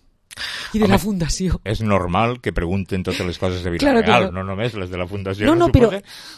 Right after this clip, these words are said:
Speaker 1: és que sí, sí, sí, se tindria que fer una idea, és dir, em, pregunten, per exemple, quan tenen que anar a replegar els lots.
Speaker 2: Ah, està bé. Mm.
Speaker 1: Criden per telèfon i ens diem. Clar, entonces nosaltres ens hem, eh, dit,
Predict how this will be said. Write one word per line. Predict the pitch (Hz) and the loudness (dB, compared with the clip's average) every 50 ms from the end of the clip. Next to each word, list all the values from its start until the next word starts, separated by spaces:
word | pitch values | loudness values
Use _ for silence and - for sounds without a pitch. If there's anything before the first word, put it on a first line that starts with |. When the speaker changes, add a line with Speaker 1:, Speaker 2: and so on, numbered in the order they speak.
| - - | -4 0
Speaker 1:
és | 208 - | 0 0
que | - 240 | 0 0
sí, | 233 254 - - | -2 -4 -4 -6
sí, | 180 - - 185 - - | -8 -8 -8 -8 -8 -8
sí, | 160 - 175 160 - - | -8 -6 -6 -6 -6 -8
se | 135 - - 147 | -10 -10 -10 -10
tindria | 131 143 151 165 | -8 -8 -6 -4
que | 175 214 | -4 -4
fer | 220 190 | -4 -4
una | 170 156 | -2 -2
idea, | 151 170 175 151 | -2 -2 -2 -2
és | 147 143 | -4 -4
dir, | 143 139 135 - - | -6 -8 -8 -8 -8
em, | 156 151 147 139 135 135 135 135 131 131 131 123 120 123 - - _ _ _ _ - - - | -8 -6 -6 -6 -6 -8 -8 -8 -10 -10 -10 -10 -12 -14 -16 -20 _ _ _ _ -12 -4 0
pregunten, | - 180 165 170 214 240 233 - 269 302 302 | 0 2 4 4 4 2 2 0 -2 -2 -2
per | 294 220 | -2 -2
exemple, | 190 208 202 190 269 | -2 -2 -2 -2 -4
quan | - 226 220 226 240 | -2 -2 -2 -2 -2
tenen | 226 254 233 214 | -2 -4 -4 -4
que | 214 | -4
anar | 196 196 | -6 -6
a | 202 190 | -6 -6
replegar | 208 175 170 165 156 165 175 | -8 -8 -8 -8 -8 -8 -8
els | 170 151 | -8 -10
lots. | 147 127 123 - - - - - - _ | -10 -12 -14 -14 -14 -16 -16 -16 -16 _
Speaker 2:
Ah, | - 92 107 | -10 -10 -10
està | 117 - - 73 | -10 -10 -14 -16
bé. | 71 71 - _ _ _ _ - | -16 -18 -18 _ _ _ _ -18
Mm. | - 85 82 80 78 76 | -14 -14 -12 -12 -8 -4
Speaker 1:
Criden | 196 180 170 165 165 | -2 0 0 0 0
per | 175 170 | -2 -2
telèfon | 185 180 185 190 - 214 208 226 233 | -2 -2 -4 -4 -6 -6 -8 -8 -8
i | - - 160 | -8 -8 -8
ens | 156 147 147 | -8 -8 -8
diem. | 160 147 139 127 131 127 _ _ _ _ _ _ - | -8 -10 -10 -10 -14 -16 _ _ _ _ _ _ -10
Clar, | 170 175 160 | -8 -8 -6
entonces | 143 151 160 156 165 165 | -6 -6 -6 -6 -6 -6
nosaltres | 170 160 160 156 165 160 160 170 165 151 | -6 -6 -6 -6 -6 -4 -4 -6 -6 -6
ens | 139 143 | -8 -8
hem, | 147 151 151 151 | -8 -8 -8 -8
eh, | 147 - 160 165 156 151 156 | -8 -6 -6 -6 -6 -4 -4
dit, | 160 170 165 165 | -4 -4 -4 -6